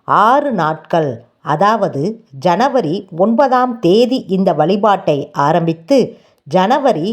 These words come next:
பதினான்காம் தேதி வரை தொடர்ச்சியாக ஆறு நாட்கள் செய்ய வேண்டும். ஆறு நாட்களும் மாலை ஆறு மணியிலிருந்து இரவு ஒன்பது மணி வரை அந்த தீபம் எரிய வேண்டும்.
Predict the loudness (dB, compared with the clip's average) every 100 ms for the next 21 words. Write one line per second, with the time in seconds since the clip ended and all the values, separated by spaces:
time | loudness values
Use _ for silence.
0 | -6 -2 -2 0 2 0 2 0 0 0
1 | 0 0 -4 -4 -4 -6 -10 _ _ 0
2 | 2 2 -2 -2 0 0 0 -2 -4 -6
3 | -4 0 2 2 0 0 0 -2 -2 -2
4 | -2 0 0 0 -4 -2 -2 -2 -8 _
5 | _ _ _ -2 2 2 2 -2 -4 -6
6 | -4 -2 0 -2 -4 -8 _ 0 2 4
7 | 2 -2 -2 2 2 2 0 -2 -2 0
8 | 0 0 -4 -4 -6 -8 _ _ -2 2
9 | 4 2 -2 0 0 2 2 2 0 0
10 | 0 0 0 -2 -6 -12 _ -4 0 2
11 | 0 0 0 2 0 -2 -8 _ 0 2
12 | 2 0 0 -4 -2 -2 -2